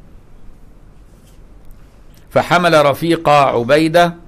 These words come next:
علي على، آه، فحمل رفيق عبيدة، رفيق عبيدة اللي هم مين؟ سيدنا حمزة وسيدنا علي، على عتبة فأجهز عليه، وحمل عبيدة بين الصفوف جريحاً يسيل مخ-،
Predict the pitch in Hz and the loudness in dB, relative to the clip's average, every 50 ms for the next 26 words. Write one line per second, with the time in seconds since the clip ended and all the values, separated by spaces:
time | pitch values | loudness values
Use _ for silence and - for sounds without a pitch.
0 | - - - - 104 101 117 123 131 147 156 170 175 160 147 - - - - 113 | -20 -20 -20 -12 -6 -4 -2 0 0 0 0 -2 -2 -4 -10 -12 -16 -12 -8 -2
1 | 120 131 143 151 156 147 143 131 123 - - - - - - - - 127 123 120 | 0 0 2 2 2 2 2 2 -2 -4 -10 -18 -20 -20 -20 -20 -16 -12 -10 -10
2 | 120 120 120 123 - - - - - - - - - - - 127 113 - 156 170 | -8 -8 -10 -10 -12 -16 -20 -20 -20 -20 -20 -20 -18 -6 -4 -4 -2 0 0 0
3 | 165 156 143 139 131 127 127 123 110 - 147 156 156 147 - - 156 156 147 131 | 2 2 2 2 2 0 0 -4 -6 -6 -4 -4 -4 -4 0 2 4 4 4 4
4 | 123 123 117 123 120 117 107 113 110 104 107 - 170 170 - 165 139 135 135 143 | 2 0 0 0 0 0 -2 -4 -4 -4 -6 -4 -4 -2 0 2 2 2 4 2
5 | 156 151 147 139 135 143 143 143 143 143 147 147 147 139 117 - - 117 117 127 | 2 2 2 0 0 -2 -2 -2 -4 -4 -4 -6 -6 -6 -8 -8 -8 -8 -6 -6
6 | 123 - - - 165 170 165 160 180 160 - - - 151 147 143 147 147 147 147 | -8 -6 -4 -4 -2 -2 0 0 0 -2 -2 -4 -6 -8 -8 -6 -6 -8 -8 -8
7 | - - - 190 208 - - - - - - - - _ - - - - - - | -8 -4 -2 -2 -2 -2 -6 -14 -18 -20 -20 -20 -20 _ -20 -20 -20 -20 -20 -20
8 | - - - - - - - - - - - - - 123 147 160 165 160 147 139 | -20 -20 -20 -20 -20 -20 -20 -20 -20 -20 -20 -10 -2 2 2 4 4 4 2 4
9 | 165 190 180 - 147 151 143 - 135 131 131 135 147 160 151 143 123 117 120 120 | 2 0 -2 0 -2 -2 0 0 -2 -2 0 2 2 2 2 2 0 0 0 -2
10 | 117 107 95 87 - - - - - - - - - 127 117 - 165 185 175 160 | -2 -4 -4 -8 -12 -16 -18 -20 -20 -20 -18 -6 -2 -2 -2 0 -2 -2 -2 0
11 | 147 139 117 120 131 127 147 147 143 135 139 131 123 120 120 120 123 120 - - | 0 0 0 0 0 0 0 0 0 0 -2 -2 -2 -2 -4 -4 -6 -6 -6 -8
12 | 123 113 - 151 135 123 127 117 117 120 135 143 - - 151 127 120 117 113 - | -10 -8 -8 -8 -8 -6 -4 -4 -2 -2 -2 -4 -4 -4 -4 -6 -6 -6 -6 -6
13 | - 147 147 120 123 131 131 - - - - | -6 -6 -6 -6 -4 -6 -6 -8 -8 -12 -14